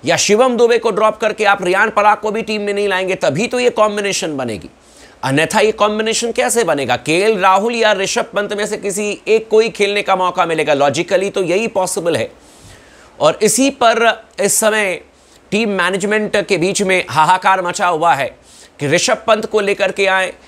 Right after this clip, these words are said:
या फिर केएल राहुल को लेकर के आएं, क्योंकि कल हमारे लिए do or die मैच है, करो या मरो का मुकाबला है, किसी भी हाल में हमें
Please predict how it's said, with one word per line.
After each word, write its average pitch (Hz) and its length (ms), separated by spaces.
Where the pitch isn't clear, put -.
या 175 160
फिर 202 200
केएल 190 360
राहुल 170 280
को 160 120
लेकर 135 280
के 131 100
आएं, 117 160
क्योंकि 170 300
कल 226 280
हमारे 185 380
लिए 175 300
do 185 220
or 196 160
die 175 240
मैच 127 280
है, 127 60
करो 233 460
या 196 200
मरो 196 300
का 190 160
मुकाबला 139 440
है, 127 100
किसी 220 300
भी 220 120
हाल 190 220
में 202 100
हमें 180 320